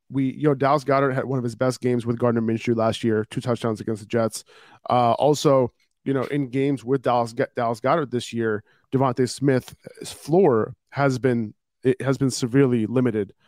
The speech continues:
also. So that's, that's kinda, I'm hedging a little bit, but I understand. I think the, the upside for Devontae Smith is definitely there this week, uh, because Dallas has given up the second most fantasy points to, uh, perimeter wide receivers who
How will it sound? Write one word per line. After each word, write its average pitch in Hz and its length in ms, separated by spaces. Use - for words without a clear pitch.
also. - 600
So 135 160
that's, 170 260
that's 165 320
kinda, 165 260
I'm 143 120
hedging 147 420
a 120 60
little 113 260
bit, 92 220
but 151 80
I 135 160
understand. 135 400
I - 20
think 175 140
the, 113 200
the 117 160
upside 117 500
for 131 340
Devontae 110 400
Smith 107 280
is 131 200
definitely 110 340
there 101 340
this 117 220
week, 113 220
uh, 107 220
because 113 260
Dallas 127 320
has 120 100
given 123 240
up 113 100
the 110 100
second 147 320
most 135 200
fantasy 123 320
points 120 380
to, 151 280
uh, 113 220
perimeter 143 280
wide 123 120
receivers 123 500
who 117 300